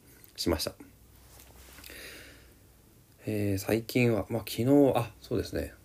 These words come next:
ちょっと雑談ですけども、一昨日の朝、長女が幼稚園に行きたくないと言って、ものすごい泣いて大変だったんですけども、っていう話をしたんですが、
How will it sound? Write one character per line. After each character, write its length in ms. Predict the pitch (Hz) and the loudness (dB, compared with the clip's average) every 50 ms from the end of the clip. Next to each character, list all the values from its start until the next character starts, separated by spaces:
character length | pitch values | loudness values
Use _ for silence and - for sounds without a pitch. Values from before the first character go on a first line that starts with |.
| - - - - - - - - - - | -20 -20 -20 -20 -20 -20 -20 -20 -14 -8
ち 60 | - | -6
ょ 40 | 113 | -2
っ 20 | |
と 100 | - 90 | 0 0
雑 260 | 80 80 78 - - | 0 0 -2 0 2
談 140 | 95 95 95 | 4 4 4
で 80 | 92 90 | 4 4
す 100 | - - | 2 -2
け 80 | - | -2
ど 80 | 76 78 | -2 0
も、 200 | 80 85 78 - - - - - - - - - - - - - - - - - - - - - - - - - - - - - - - - - - - - - - - | 0 0 -2 -2 -6 -14 -20 -20 -20 -20 -20 -20 -20 -20 -20 -20 -20 -20 -20 -20 -20 -20 -20 -20 -20 -20 -20 -20 -20 -20 -20 -20 -20 -20 -20 -20 -20 -20 -20 -12 -4 -2
一 300 | 98 101 - - 131 127 | -2 0 0 0 -2 -2
昨 160 | - 143 147 143 | 2 2 4 6
日 80 | 127 | 6
の 320 | 101 95 98 95 87 73 90 | 6 6 6 6 4 4 2
朝、 440 | 110 - - - 92 - - - - - - - | 0 -2 -2 -4 -4 -4 -4 -6 -8 -16 -18 -10
長 220 | - - 113 107 | -2 0 0 2
女 120 | 90 82 80 | 2 0 0
が 220 | 82 82 82 - - - - - - - - | -2 -4 -4 -6 -8 -14 -20 -20 -16 -6 0
幼 120 | 101 101 | 2 2
稚 200 | 101 101 - 110 | 2 2 2 2
園 100 | 92 80 | 2 2
に 140 | 92 95 - - - - | 0 -2 -4 -8 -6 -2
行 160 | 90 92 - | -2 -2 -2
き 20 | |
た 120 | - - 98 | -2 -4 -2
く 100 | - 101 | 0 2
な 120 | 101 95 | 4 4
い 60 | 95 | 2
と 40 | 95 - | 2 -2
言 40 | - | -8
っ 20 | |
て、 80 | - - | -6 -4
も 140 | 82 85 | -2 0
の 40 | 85 | 0
す 100 | 85 - | 0 0
ご 100 | 95 - | -2 -2
い 60 | - | -2
泣 140 | - 87 85 | 0 -2 -2
い 40 | 82 | 0
て 100 | - - | -2 -4
大 200 | - - 101 95 | -4 0 0 0
変 180 | 95 - 95 90 | 2 4 4 4
だ 100 | 90 - | 4 2
っ 40 | - | -2
た 120 | - - | -4 -10
ん 340 | - - - - - - 90 | -10 -10 -10 -12 -4 -2 -2
で 100 | - - | 0 0
す 80 | - - | -2 -4
け 100 | - 78 | -2 0
ど 60 | 78 | 0
も、 240 | 87 85 - - - | 2 0 0 -2 -6
っ 0 | - - | -12 -8
て 80 | - | -8
い 40 | - | -6
う 20 | |
話 280 | 98 - 87 82 - - | -4 -2 -2 -2 -2 -4
を 60 | - | -4
し 80 | - - | -4 -4
た 80 | 85 | -4
ん 60 | 82 85 | -4 -6
で 80 | - | -6
す 220 | - - - - - | -8 -8 -8 -10 -8
が、 220 | - 87 87 82 | -4 -2 -2 -2